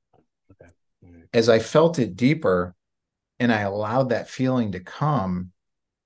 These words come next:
Speaker 2: it melted. I melted into the feeling
Speaker 1: Right.
Speaker 2: and I came out the other side of a tunnel
Speaker 1: Wow.
Speaker 2: in a different place.
Speaker 1: Unbelievable.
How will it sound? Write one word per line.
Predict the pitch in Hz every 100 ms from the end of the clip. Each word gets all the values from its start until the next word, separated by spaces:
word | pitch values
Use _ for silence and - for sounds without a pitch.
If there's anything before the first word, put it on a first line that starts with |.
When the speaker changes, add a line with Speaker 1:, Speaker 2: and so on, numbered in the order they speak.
| _ _ _ _ _ _ -
Speaker 2:
it | 117 -
melted. | 110 113 127 143 - - - _ _ _ _ _ _ _ _ _ _ _ _ _ _ _ _ -
I | 110
melted | 113 110 131 170 170 104 - _ -
into | 127 170 202 185 - 120
the | 98 92
feeling | - 160 180 117 101 90 92 95
Speaker 1:
Right. | 110 90 87 _ _ _ _ _ 120
Speaker 2:
and | 113
I | 104
came | - 143 131
out | 113 110
the | 117
other | 104 110
side | - 117 107
of | 92
a | 90
tunnel | - - 160 113 95 90 - _ _ _
Speaker 1:
Wow. | - _ -
Speaker 2:
in | 131
a | 123
different | 98 95 - 85
place. | - - 104 98 80 - - - - _
Speaker 1:
Unbelievable. | 98 92 98 101 87 -